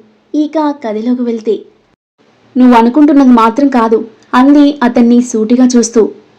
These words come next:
"ఓ, really? నేనేమనుకుంటున్నానో నీకెలా తెలుసు?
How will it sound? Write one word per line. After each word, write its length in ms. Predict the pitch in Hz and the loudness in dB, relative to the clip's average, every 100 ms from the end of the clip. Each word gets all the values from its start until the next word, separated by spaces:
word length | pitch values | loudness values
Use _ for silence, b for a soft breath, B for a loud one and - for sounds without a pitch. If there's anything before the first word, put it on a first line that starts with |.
| _ | _
"ఓ, 40 | 311 320 226 - | 0 2 0 -2
really? 380 | 226 269 311 233 - - _ - | 2 2 2 0 -6 -16 _ -6
నేనేమనుకుంటున్నానో 1040 | 220 220 247 294 302 285 285 285 269 262 | -2 2 4 2 2 0 2 2 0 -2
నీకెలా 360 | 202 220 302 311 | -2 -2 0 0
తెలుసు? 460 | 311 277 285 277 | 0 0 0 -2